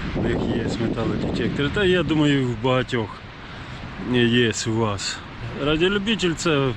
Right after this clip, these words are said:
якби продовження <laughs> оцього діла. Гаррет Т Т Про мій, це вже другий. Вон, є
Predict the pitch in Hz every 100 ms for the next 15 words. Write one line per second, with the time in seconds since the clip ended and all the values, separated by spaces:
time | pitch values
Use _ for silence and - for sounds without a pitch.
0 | 113 113 123 104 107 98 113 117 135 131
1 | 143 156 135 120 104 - - - - -
2 | - 190 185 165 - 143 110 113 113 104
3 | 95 - - - - - - - 147 175
4 | 160 151 143 131 180 190 190 - 180 180
5 | 175 151 143 156 127 131 131 165 160 156
6 | 147 - - - - - - - - -
7 | 135 139 131 120 123 147